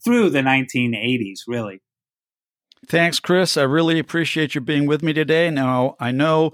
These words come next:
Speaker 2: I've bothered you for two episodes here, but I've asked you also back for a third episode of the Six Gun Justice podcast. There we'll talk about the Westerns comics on a global scale, and I'm really looking forward to that too. So thanks for being here.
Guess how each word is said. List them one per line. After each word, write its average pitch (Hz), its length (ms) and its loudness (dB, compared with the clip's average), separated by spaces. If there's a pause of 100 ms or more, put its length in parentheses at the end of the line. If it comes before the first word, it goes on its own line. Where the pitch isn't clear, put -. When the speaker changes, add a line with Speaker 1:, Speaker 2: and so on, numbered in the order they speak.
Speaker 2:
I've 120 200 -2
bothered 151 400 0
you 147 80 0
for 151 120 -4
two 156 240 0
episodes 156 560 0
here, 165 200 2
but 131 320 -2
I've 120 220 -2
asked 139 260 0
you 156 60 0
also 151 320 0
back 147 320 -2
for 131 300 0
a 120 120 -4
third 160 280 0
episode 156 600 0
of 113 180 -2
the 113 280 -4
Six - 260 -6
Gun 123 140 -2
Justice 123 320 -4
podcast. 127 720 -2
There 160 260 2
we'll 160 160 0
talk 147 280 -2
about 147 460 2
the 135 140 -2
Westerns 139 640 0 (100)
comics 156 400 -2
on 127 120 0
a 117 60 -4
global 131 380 0
scale, 175 560 0 (420)
and 156 120 0
I'm 180 140 2
really 180 200 4
looking 170 260 0
forward 165 280 0
to 165 60 -4
that 147 260 0
too. 117 240 0
So 135 160 -6
thanks 170 300 -2
for 170 80 -2
being 131 260 -2
here. 104 160 -8